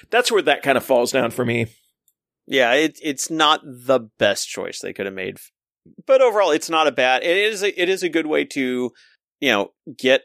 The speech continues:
Speaker 2: a Chaos Space Marine army started or expand an existing one. So
Speaker 1: Yeah.
Speaker 2: not terrible. Uh, the Necrons one, I actually really like. Uh, you get, uh, ten Necron warriors, three Scarab swarms, uh,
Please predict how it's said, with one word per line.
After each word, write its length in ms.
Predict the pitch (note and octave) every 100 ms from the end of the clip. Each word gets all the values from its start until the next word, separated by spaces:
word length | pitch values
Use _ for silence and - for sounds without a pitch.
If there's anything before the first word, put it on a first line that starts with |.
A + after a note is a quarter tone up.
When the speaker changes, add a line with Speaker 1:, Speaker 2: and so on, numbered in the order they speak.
| -
Speaker 2:
a 360 | B2+ B2 B2
Chaos 360 | - C3+ B2 A#2
Space 260 | B2 A2+
Marine 200 | A#2 A2+
army 280 | A2 A2 G#2+
started 560 | G#2 - G#2+ G#2 G#2 G2+ -
or 360 | G2+ G#2 G2+
expand 400 | G2 - G2 G2
an 80 | G2+
existing 440 | B2 G2 - F2+
one. 240 | F2+ F2 G2
So 260 | F#2 F2+ F#2+ - -
Speaker 1:
Yeah. 240 | C3+ - - _ _ _
Speaker 2:
not 120 | - B2+
terrible. 280 | A2+ A2+ - - - - _
Uh, 220 | D3 D#3
the 160 | C#3 C#3+
Necrons 640 | D3 G#3+ - G#3+ D#3+ B2+
one, 340 | C3+ B2+ A#2+ A2
I 200 | A#2 A#2+
actually 340 | B2 C3 - G#2+
really 300 | G2 D3 G2+
like. 340 | F#2+ F#2+ - - _ _ _ -
Uh, 200 | G2 G2
you 220 | G2+ A2
get, 500 | A#2 B2 A#2 A2 - -
uh, 140 | B2+ - _ -
ten 180 | E3
Necron 300 | D#3+ D#3 D#3+
warriors, 540 | D3 C#3+ D3+ D3 D3 -
three 180 | A2 A#2+
Scarab 340 | - A#2 A#2
swarms, 560 | - A2 A2 G#2+ G#2+ - _ _ -
uh, 320 | G#2+ G#2+ G#2